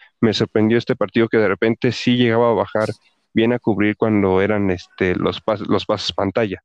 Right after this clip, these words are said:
Y las, eh, ahora sí, cuando eran los acarreos de Clyde Edwards-Helaire.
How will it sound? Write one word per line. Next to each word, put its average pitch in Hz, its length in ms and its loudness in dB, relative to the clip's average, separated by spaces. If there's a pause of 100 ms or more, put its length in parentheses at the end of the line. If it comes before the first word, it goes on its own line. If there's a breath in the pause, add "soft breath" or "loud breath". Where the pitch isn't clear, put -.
(720)
Y 95 460 2
las, 92 240 0
eh, - 280 0 (140)
ahora 104 200 0
sí, 110 120 -4
cuando 104 240 0
eran 107 160 2
los 101 140 -4
acarreos 101 400 -2
de 101 80 0
Clyde 101 340 0
Edwards-Helaire. 110 520 0